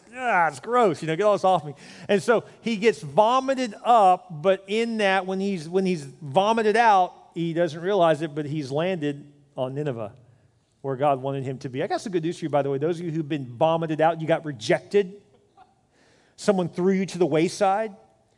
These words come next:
They thought they threw you to the wayside, but God's so good, he made sure that they threw you forward into the will of God. Isn't it good to know that?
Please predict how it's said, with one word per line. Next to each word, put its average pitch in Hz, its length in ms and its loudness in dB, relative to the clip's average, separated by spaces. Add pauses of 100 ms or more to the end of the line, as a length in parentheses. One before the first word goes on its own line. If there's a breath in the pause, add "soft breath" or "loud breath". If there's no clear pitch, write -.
(140)
They 185 140 4
thought 202 760 0
they 190 120 4
threw 196 160 -6
you 196 60 -4
to 185 60 -6
the 175 80 0
wayside, 185 460 2
but 165 100 -6
God's 165 260 2
so 185 160 0
good, 185 240 0
he 180 120 -2
made 180 220 -2
sure 190 140 -2
that 165 160 -4
they 165 100 -2
threw 165 220 -4
you 151 160 -6
forward 151 300 -4
into 135 180 -4
the 131 80 -6
will 120 160 -6
of 107 40 -8
God. 107 260 -12 (1400)
Isn't 165 100 -4
it 165 60 -2
good 170 140 2
to 160 60 -2
know 160 160 0
that? 190 340 -2